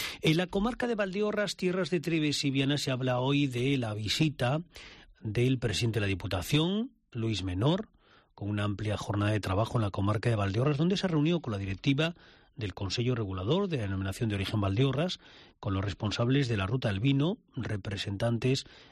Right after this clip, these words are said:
de los trabajadores de la pizarrera, y reafirmó ante el Comité de Empresa de Irosa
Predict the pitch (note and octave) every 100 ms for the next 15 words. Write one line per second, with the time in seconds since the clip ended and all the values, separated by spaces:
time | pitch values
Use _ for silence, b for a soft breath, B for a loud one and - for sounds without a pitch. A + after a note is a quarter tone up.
0 | B G2 F#2 F2+ G2+ F#2 - A2 G#2 G#2
1 | G2+ C#3+ C3 A2 A2 A#2+ - G#3+ A3+ A#3+
2 | F#3+ E3 C3+ E3+ C#3+ - B B B -
3 | F#2+ G#2 - G#2 G2 B2+ C3 A2 B2+ B2+
4 | G2+ F#2+ C3+ - G2 F#2